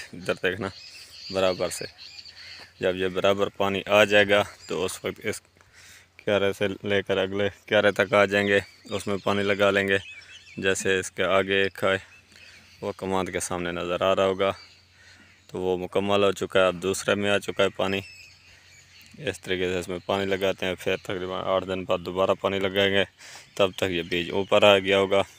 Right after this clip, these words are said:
तो इसके ऊपर और कुछ नहीं चलाते, कोई हल वगैरह कुछ नहीं डालते। हाँ, पहले जो तैयारी करनी होती है, वो कर लेते हैं। ये थी हमारी आज की वीडियो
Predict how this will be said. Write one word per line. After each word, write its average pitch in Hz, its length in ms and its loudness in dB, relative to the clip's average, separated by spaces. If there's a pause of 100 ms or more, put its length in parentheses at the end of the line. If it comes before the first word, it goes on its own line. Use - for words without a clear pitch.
(400)
तो - 160 -10
इसके - 260 -10
ऊपर 92 280 -8
और 92 220 -4
कुछ 104 200 -2
नहीं 101 140 0
चलाते, 98 380 4
कोई 101 240 2
हल 101 200 4
वगैरह 95 340 2
कुछ - 260 -4
नहीं 98 220 -2
डालते। 95 380 0 (920)
हाँ, 107 120 2
पहले 117 340 8
जो 104 120 0
तैयारी 104 280 6
करनी 101 260 2
होती 95 200 0
है, 92 60 2
वो 90 120 -4
कर 104 220 4
लेते 107 300 2
हैं। 110 220 -2 (3000)
ये 104 200 4
थी 104 200 2
हमारी 90 520 2 (520)
आज 107 200 6
की - 160 2
वीडियो 104 640 2